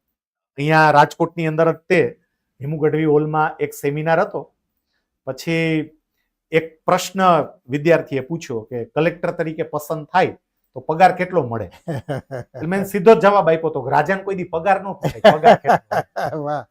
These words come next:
Speaker 1: કારણ કે સત્તા તમારી જે છે ને, એ બહુ
Speaker 2: જી,
Speaker 1: મહત્વની
Speaker 2: જી,
Speaker 1: છે. તમને
Speaker 2: જી.
Speaker 1: સત્તા, બહુ જ વિશાળ સત્તા મળે છે.
Speaker 2: બરાબર.
Speaker 1: સાહેબ, એ સત્તાનો ઉપયોગ કરનારા અધિકારીઓ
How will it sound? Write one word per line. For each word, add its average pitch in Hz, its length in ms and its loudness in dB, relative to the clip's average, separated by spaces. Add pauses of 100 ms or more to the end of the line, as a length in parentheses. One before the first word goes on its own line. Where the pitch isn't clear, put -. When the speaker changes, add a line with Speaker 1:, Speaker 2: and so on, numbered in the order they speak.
Speaker 1:
કારણ 175 160 -4
કે 202 100 -2
સત્તા 175 420 2
તમારી 240 360 0
જે 240 140 -2
છે - 140 -12
ને, - 120 -4
એ 214 120 0
બહુ 214 120 6
Speaker 2:
જી, 170 80 -4
Speaker 1:
મહત્વની 120 440 -2
Speaker 2:
જી, 107 140 -14
Speaker 1:
છે. 107 80 -20
તમને 170 180 -6
Speaker 2:
જી. - 80 -10
Speaker 1:
સત્તા, - 360 -4 (180)
બહુ 202 220 2
જ 214 120 -6
વિશાળ 160 340 -4
સત્તા 139 340 -8
મળે 101 260 -18
છે. - 120 -20 (200)
Speaker 2:
બરાબર. 120 520 -14 (280)
Speaker 1:
સાહેબ, 190 280 2 (220)
એ 185 160 4
સત્તાનો 170 580 -2 (160)
ઉપયોગ 180 480 -4
કરનારા 147 480 -2 (140)
અધિકારીઓ 143 720 -4